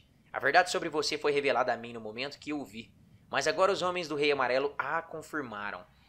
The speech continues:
Não posso arriscar revelar muito como o livro ain-,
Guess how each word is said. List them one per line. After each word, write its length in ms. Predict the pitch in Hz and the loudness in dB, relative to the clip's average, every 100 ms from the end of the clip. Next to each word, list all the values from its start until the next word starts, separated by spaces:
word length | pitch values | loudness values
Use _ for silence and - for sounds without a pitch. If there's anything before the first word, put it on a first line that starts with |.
| - - _ | -20 -20 _
Não 240 | 160 214 226 | 4 4 8
posso 300 | 214 220 196 | 6 6 4
arriscar 320 | 190 - 190 | 2 4 4
revelar 280 | 185 185 180 | 6 4 4
muito 300 | 160 175 - | 0 -8 -4
como 380 | 175 180 175 | -2 -2 -2
o 40 | 156 | -2
livro 380 | 139 160 156 - | 0 -2 -4 0
ain-, 320 | 139 139 151 | 0 0 -6